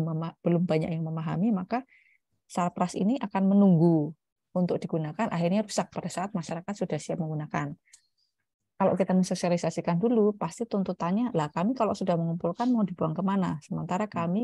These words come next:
Speaker 1: untuk menyediakan sarana prasarana itu butuh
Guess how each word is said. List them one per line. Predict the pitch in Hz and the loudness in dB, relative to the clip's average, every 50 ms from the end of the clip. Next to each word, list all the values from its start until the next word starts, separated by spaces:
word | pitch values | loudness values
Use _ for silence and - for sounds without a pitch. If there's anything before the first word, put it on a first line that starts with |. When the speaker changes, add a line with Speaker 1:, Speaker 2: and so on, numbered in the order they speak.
| 240 | -2
Speaker 1:
untuk | - 185 170 170 - 175 - - | -2 -4 -4 -4 -4 -8 -8 -2
menyediakan | - 180 175 185 180 180 170 - - 160 160 - 165 165 - | 0 2 2 2 2 0 0 -2 -4 -4 -4 -4 -6 -6 -6
sarana | - 170 170 165 165 | -6 -6 -6 -6 -6
prasarana | - - 165 160 - 175 170 165 170 190 190 | -6 -8 -8 -8 -6 -8 -6 -4 -4 -4 -4
itu | 196 - - 240 254 _ | -4 -2 -2 -4 -4 _
butuh | - - 165 - - 208 214 - | -6 -6 -4 -2 0 -2 -2 -2